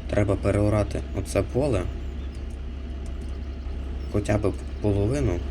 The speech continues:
Спіти переорати, так? Вікно я відкрив з дверима, а то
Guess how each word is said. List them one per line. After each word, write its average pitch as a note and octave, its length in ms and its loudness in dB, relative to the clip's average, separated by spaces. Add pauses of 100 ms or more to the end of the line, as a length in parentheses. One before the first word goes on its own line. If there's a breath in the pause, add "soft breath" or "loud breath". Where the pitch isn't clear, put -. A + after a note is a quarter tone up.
(1800)
Спіти F#2 360 2 (180)
переорати, F#2+ 680 0 (100)
так? A2 140 2 (1080 loud breath)
Вікно A#2+ 400 4
я F#2+ 160 6
відкрив C3+ 380 0
з - 80 -2
дверима, G2+ 440 0
а - 100 -4
то G2 100 2